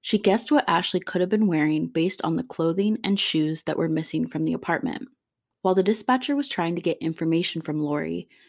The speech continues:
she was toggling back and forth with the police department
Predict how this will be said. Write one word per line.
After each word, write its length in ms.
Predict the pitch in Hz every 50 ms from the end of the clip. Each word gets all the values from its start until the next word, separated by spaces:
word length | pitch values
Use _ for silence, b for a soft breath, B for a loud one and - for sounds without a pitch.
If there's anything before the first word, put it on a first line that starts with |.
| b b
she 180 | - - - 202
was 160 | 196 196 -
toggling 560 | - - - 180 175 180 - 214 233 247 254
back 240 | 247 165 147 160 -
and 160 | 180 170 -
forth 260 | - 160 156 156 160 - _
with 140 | - 165 -
the 60 | 165
police 400 | - - 160 160 170 190 190 -
department 580 | - - - 156 151 - 165 160 156 - -